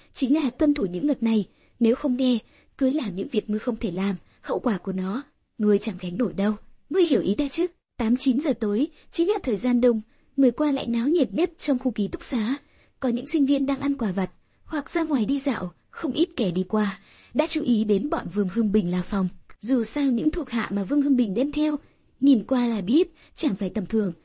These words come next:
"Quy củ gì?" La Phong nheo mắt lại. Trong chín đại gia tộc trung tâm của Liên minh Hắc Trà, gia tộc họ Vương là gia tộc duy nhất của Hoa Hạ có tên trong danh sách, đương nhiên có ảnh hưởng lực rất lớn thế giới nói chung. Thủ đoạn của họ tuyệt đối người thường không tưởng tượng được. La Phong,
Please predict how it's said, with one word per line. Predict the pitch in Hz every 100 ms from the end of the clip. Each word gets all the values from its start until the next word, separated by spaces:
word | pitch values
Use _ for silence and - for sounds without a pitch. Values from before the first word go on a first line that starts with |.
| _ _
"Quy | 370
củ | 370 320
gì?" | - 202 170 - -
La | 330
Phong | - 302 254
nheo | 240
mắt | 330
lại. | 311 226 - _ _ _ _ -
Trong | 415
chín | - 262
đại | 311 -
gia | 269
tộc | 269 -
trung | - 285
tâm | 277 262
của | 202
Liên | 180 202
minh | 196
Hắc | 208 -
Trà, | 240 208 165 - -
gia | - 370
tộc | 339 294
họ | 254
Vương | 202 285 262
là | 190
gia | 175
tộc | 214 202
duy | 196 208
nhất | 240 339
của | 202
Hoa | 190 190
Hạ | 202 185
có | -
tên | 185 233 202
trong | 226 208
danh | 208
sách, | 196 311 349 _ _ _
đương | 277 302
nhiên | 277 294
có | 269
ảnh | 254 359
hưởng | 277 180
lực | 180
rất | 370 311
lớn | 226 196
thế | 254
giới | 202 190
nói | 185 185
chung. | - 285 240 _ _ _ - -
Thủ | 302
đoạn | 240 -
của | 214
họ | 196 196 - _ -
tuyệt | 269
đối | 220 202
người | 285
thường | 220 208 170
không | - 214
tưởng | 196
tượng | 156 190
được. | 185 180 - _ _ -
La | 302 285
Phong, | 302 285